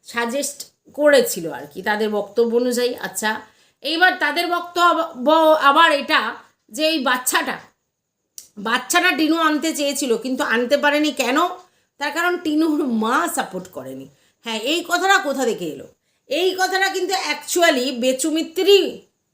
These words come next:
মার্কেটে নিয়ে এসেছে। বেচু মিত্তির বলেছে যে যখন ওকে নিয়ে যাচ্ছে, মানে টিনুকে নিয়ে যাচ্ছে, তখন তারা একবারও বাচ্চার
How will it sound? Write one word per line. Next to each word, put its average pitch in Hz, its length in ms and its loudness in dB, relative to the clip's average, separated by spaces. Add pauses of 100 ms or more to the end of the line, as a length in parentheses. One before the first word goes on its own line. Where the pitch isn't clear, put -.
মার্কেটে 254 380 -2
নিয়ে 233 220 -2
এসেছে। - 360 -12 (400)
বেচু 277 280 0
মিত্তির 392 420 2
বলেছে 262 600 2
যে 254 520 2 (600)
যখন 311 420 -2
ওকে 302 280 0
নিয়ে 269 260 0
যাচ্ছে, 226 560 0
মানে 214 240 -4
টিনুকে 247 380 -2
নিয়ে 233 220 0
যাচ্ছে, 220 540 -4 (360)
তখন 330 560 -2
তারা 262 540 4
একবারও 233 800 2 (260)
বাচ্চার 247 680 0